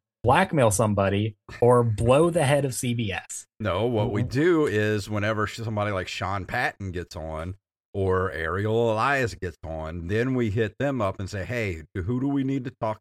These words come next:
Speaker 2: to to get on the show?"
Speaker 1: Yeah, and then they're not gonna book us in a million years,
Speaker 2: Because here's
Speaker 1: dude.
Speaker 2: the thing, dude. They're gonna have, they have to have three different comedians every single night of the week for four nights a week. They're, they,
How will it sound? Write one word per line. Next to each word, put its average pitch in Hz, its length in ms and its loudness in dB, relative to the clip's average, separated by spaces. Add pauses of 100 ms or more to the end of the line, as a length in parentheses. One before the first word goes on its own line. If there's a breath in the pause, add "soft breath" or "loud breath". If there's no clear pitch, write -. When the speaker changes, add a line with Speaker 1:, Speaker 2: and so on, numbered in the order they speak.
Speaker 2:
to 110 140 -4
to 98 80 -4
get 92 160 -6
on 85 180 -6
the 85 80 -8
show?" 104 380 -6 (1500)
Speaker 1:
Yeah, 180 340 2 (200)
and 147 120 4
then 151 120 4
they're 147 160 4
not 143 480 0
gonna 135 240 2
book 143 260 0
us 135 160 2
in 131 100 2
a 120 60 2
million 123 500 4
years, 123 260 0
Speaker 2:
Because 107 180 2
here's 107 260 -2
Speaker 1:
dude. 175 140 -2
Speaker 2:
the - 60 -12
thing, 202 260 -4
dude. 151 200 -4
They're 160 120 -2
gonna 185 280 -4
have, 156 300 -6
they 147 120 -4
have 214 300 -2
to 143 80 -2
have 135 300 -4
three 151 200 -4
different 147 320 -2
comedians 113 600 -4
every 135 280 -4
single 127 340 -4
night 113 300 -2
of 101 80 -4
the 95 80 -4
week 92 340 -4 (800)
for 117 100 0 (180)
four 139 200 2
nights 120 360 -2
a 117 80 -4
week. 98 440 -8 (320)
They're, 113 340 -2
they, 117 280 -2